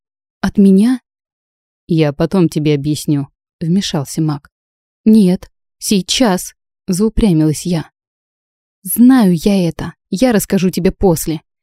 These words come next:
Это после потом может просто не наступить". "Я что,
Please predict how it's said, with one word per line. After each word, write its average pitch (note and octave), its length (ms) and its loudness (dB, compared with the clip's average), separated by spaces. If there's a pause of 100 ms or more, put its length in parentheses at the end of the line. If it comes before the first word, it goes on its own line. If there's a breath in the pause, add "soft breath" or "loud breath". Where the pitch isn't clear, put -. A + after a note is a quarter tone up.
Это G#3 220 0
после A3+ 400 -2
потом A#3+ 380 0
может F3+ 300 0
просто A3 300 0
не A3+ 120 6
наступить". A#3+ 640 0 (1000)
"Я A3 160 2
что, G3+ 360 -2